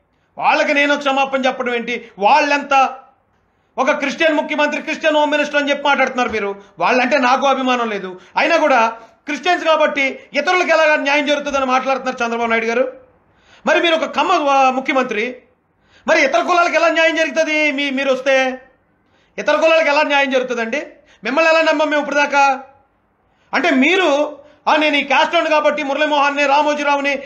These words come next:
ఇంకొక చాలా వాళ్ళు, చాలా మందిని నేను సపోర్ట్ చేసుకున్నాను కదా, ఇప్పుడు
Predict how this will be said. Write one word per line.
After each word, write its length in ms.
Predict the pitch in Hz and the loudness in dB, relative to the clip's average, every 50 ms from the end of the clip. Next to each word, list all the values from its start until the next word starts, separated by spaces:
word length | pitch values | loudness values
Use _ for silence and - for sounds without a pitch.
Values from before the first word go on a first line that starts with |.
| - - | -10 -10
ఇంకొక 240 | 262 277 311 302 294 | -4 -2 0 2 2
చాలా 320 | 294 277 294 269 269 285 311 | 2 2 2 2 2 2 2
వాళ్ళు, 320 | 302 320 320 320 320 269 | 2 2 2 0 0 0
చాలా 160 | 247 277 311 | 2 2 2
మందిని 440 | 311 302 302 277 294 285 269 247 - - - - | 2 0 -2 -2 -2 -4 -4 -4 -6 -10 -10 -4
నేను 160 | 208 277 302 | -2 -2 0
సపోర్ట్ 360 | - 262 262 - 330 330 277 311 | 0 0 2 2 2 2 2 0
చేసుకున్నాను 380 | 302 302 - 262 269 262 254 | -2 -2 -2 0 0 0 0
కదా, 360 | 233 226 226 277 320 311 - - - - - - - - | 0 2 2 2 2 2 0 -4 -10 -20 -20 -20 -10 -6
ఇప్పుడు 220 | 254 302 339 330 | -4 -2 0 0